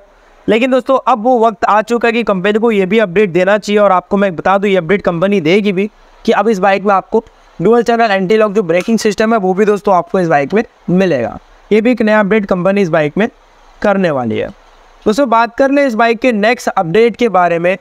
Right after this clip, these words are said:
तो वो होने वाला है दोस्तों इस bike के tail light में।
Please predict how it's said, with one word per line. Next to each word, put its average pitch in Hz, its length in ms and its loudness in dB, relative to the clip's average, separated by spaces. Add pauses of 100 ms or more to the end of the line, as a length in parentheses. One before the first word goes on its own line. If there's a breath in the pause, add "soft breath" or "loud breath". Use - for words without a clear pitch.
(160)
तो 185 80 0
वो 226 180 2
होने 208 220 0
वाला 214 200 2
है 208 60 2
दोस्तों 202 420 0
इस 196 140 2
bike 170 320 0
के 233 140 0 (1500)
tail 220 320 2
light 139 260 -2
में। 104 100 -8